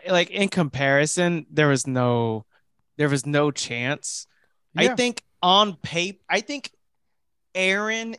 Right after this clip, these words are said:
Speaker 1: is a on paper dude for Charity. She,
Speaker 2: You
Speaker 1: that's that
Speaker 2: reckon?
Speaker 1: dude that you date 'cause you're like, "On paper, I should be with this man." But, like, you're just not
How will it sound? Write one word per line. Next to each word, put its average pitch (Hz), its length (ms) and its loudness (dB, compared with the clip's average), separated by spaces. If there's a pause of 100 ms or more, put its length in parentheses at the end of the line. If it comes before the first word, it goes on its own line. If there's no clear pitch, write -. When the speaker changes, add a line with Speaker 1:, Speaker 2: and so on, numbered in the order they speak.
Speaker 1:
is 175 300 -4
a 156 220 0
on 151 360 -2
paper 143 500 -4
dude 113 540 -8 (300)
for 139 200 -6
Charity. 113 680 -10
She, - 280 -12
Speaker 2:
You 170 80 -10
Speaker 1:
that's 196 300 4
that 240 220 4
Speaker 2:
reckon? 151 100 -14
Speaker 1:
dude 185 440 2
that 160 180 0
you 151 180 -4
date 139 480 -2 (340)
'cause 147 180 -4
you're 156 120 0
like, 139 260 0 (120)
"On 214 340 4
paper, 190 600 0
I 147 200 0
should 143 280 -6
be 127 200 -4
with 120 220 -4
this 113 220 -8
man." 101 320 -14 (1000)
But, 143 220 4
like, 135 360 0 (140)
you're 151 260 -4
just 160 380 -2
not 160 300 0